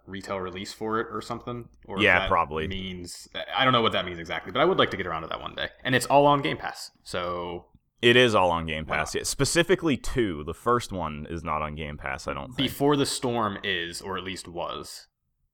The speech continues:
Speaker 1: but the first
Speaker 2: Oh.
Speaker 1: one is not. Before the Storm was, like, the prequel thing they did with Chloe after the first game.
Speaker 2: Oh. I never got around to playing those, and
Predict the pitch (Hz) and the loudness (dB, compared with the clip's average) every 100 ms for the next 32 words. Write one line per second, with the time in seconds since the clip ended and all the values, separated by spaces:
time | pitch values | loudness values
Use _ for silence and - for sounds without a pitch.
0 | _ - - 82 139 - - 57 - 90 | _ -10 -8 0 2 4 2 -6 -14 -14
1 | 62 - _ - 117 156 160 - 131 123 | -12 -14 _ -8 -2 4 4 4 2 2
2 | 110 110 101 95 - 98 87 - 92 87 | 2 2 0 -2 -6 -8 -8 -8 -6 -6
3 | 87 87 - - 90 85 82 82 - - | -8 -8 -10 -4 -4 -2 -4 -4 -8 -10
4 | 82 - - 76 - _ _ - 78 78 | -10 -8 -8 -10 -14 _ _ -8 -4 -4
5 | 76 - - - 156 170 151 127 117 101 | -6 -10 -6 4 6 10 10 10 8 6
6 | - 95 95 95 92 92 87 87 85 | 2 2 2 2 2 2 0 -4 -6